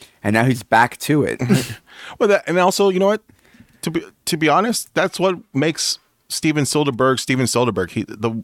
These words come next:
Speaker 2: the way he's willing to experiment and the way he's willing to learn about things and learn about techniques and,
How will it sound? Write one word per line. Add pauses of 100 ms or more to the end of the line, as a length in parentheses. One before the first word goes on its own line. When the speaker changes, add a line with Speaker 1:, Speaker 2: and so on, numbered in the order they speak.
Speaker 2:
the
way
he's
willing
to
experiment (140)
and
the
way
he's
willing
to
learn
about
things
and (480)
learn
about
techniques
and,